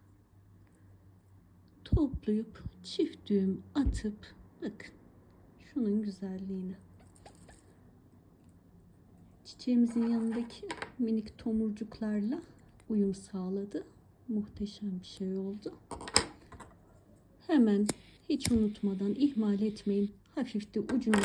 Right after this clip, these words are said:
çakmak tutun arkadaşlar. Sonradan sıkıntı olmasın. Ben ara yolunu da tamamlayıp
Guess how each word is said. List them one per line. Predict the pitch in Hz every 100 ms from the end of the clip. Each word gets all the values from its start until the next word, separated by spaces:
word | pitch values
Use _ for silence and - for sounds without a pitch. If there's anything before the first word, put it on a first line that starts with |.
| -
çakmak | 240 220 - 196 - - -
tutun | - - 202 196 202 - -
arkadaşlar. | 226 196 - 202 202 202 - 214 208 - _ _ - - -
Sonradan | - - 302 214 196 202 202 - - _ - - - - - _ _ _ - - - - - - _ -
sıkıntı | - 311 - 202 190 220 -
olmasın. | 269 240 185 180 185 - 220 226 - _ _ _ _ _ _ _ _ _ _ _ _ - - - - - - - - _ - -
Ben | 339 302
ara | 294 269
yolunu | 240 220 220 214
da | 208 208
tamamlayıp | - 294 247 208 208 233 -